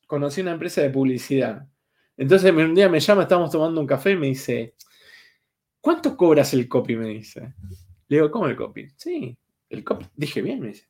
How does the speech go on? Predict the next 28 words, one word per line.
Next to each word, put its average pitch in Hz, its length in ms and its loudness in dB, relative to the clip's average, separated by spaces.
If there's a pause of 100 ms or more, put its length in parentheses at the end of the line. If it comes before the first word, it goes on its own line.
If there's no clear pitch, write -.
(100)
"Copy, - 420 -8
onda, - 440 -16 (560)
blasfemo, 180 560 0
pa, - 140 -6
pa, 202 160 -6
pa. - 260 -8 (540)
El 117 140 -6
copy, - 380 -2
¿cuánto 247 260 -2
cobras 131 260 0
el 120 120 -4
copy?". - 440 -10 (480)
Me 156 80 -2
dice, 160 160 4
"Pues 208 160 4
yo 285 140 0
tengo 233 200 2
entre 156 260 2
cinco 180 280 -2
mil 277 140 -2
y 202 80 -8
quince 165 240 -4
mil 156 240 -4
pesos". 107 560 -6 (1000)
Le 120 80 -8
digo, 131 160 -2
"¿De 196 280 -8
qué?". - 320 -14